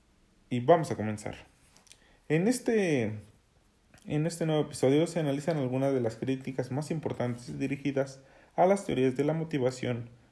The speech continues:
principalmente a las teorías de procesos, prestando especial atención a aquella que indica que estas teorías han fallado sistemáticamente al analizar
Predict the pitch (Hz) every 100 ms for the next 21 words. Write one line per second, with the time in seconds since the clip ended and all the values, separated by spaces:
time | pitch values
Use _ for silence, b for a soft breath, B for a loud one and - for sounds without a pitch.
0 | - 135 135 135 147 160 170 165 165 -
1 | 123 123 - 123 123 120 120 107 113 -
2 | - - _ _ B B _ 120 117 -
3 | 135 135 143 151 135 131 - 143 139 -
4 | 113 - 147 147 - 123 - 139 135 -
5 | 113 127 135 151 156 B B B _ -
6 | 117 113 151 160 160 - 123 135 147 147
7 | 135 - 127 143 151 156 123 - 120 135
8 | 135 - 123 139 147 147 151 - 151 165
9 | 156 143 127 - 139